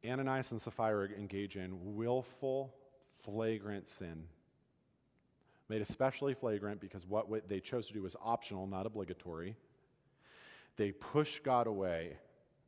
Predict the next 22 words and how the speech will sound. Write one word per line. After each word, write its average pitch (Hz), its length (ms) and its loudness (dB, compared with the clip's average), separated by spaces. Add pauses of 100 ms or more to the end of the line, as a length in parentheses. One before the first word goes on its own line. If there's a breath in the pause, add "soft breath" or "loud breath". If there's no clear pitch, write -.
(1200 soft breath)
His 110 140 -6
protective - 640 -2
presence 101 560 0 (100)
is 98 200 -6
removed. 98 640 -2 (1080 soft breath)
They 104 100 0
are 104 100 0
handed 127 480 -4
over 95 280 -2
to - 140 -14
the 98 160 -4
enemy 90 300 -4
to 90 100 -12
do 95 140 -6
what 104 80 -2
he 113 100 -4
always 131 280 -2
does, 82 200 -6
steal, 95 240 -6
kill, 92 260 -8
and 90 80 -6
destroy. 87 420 -6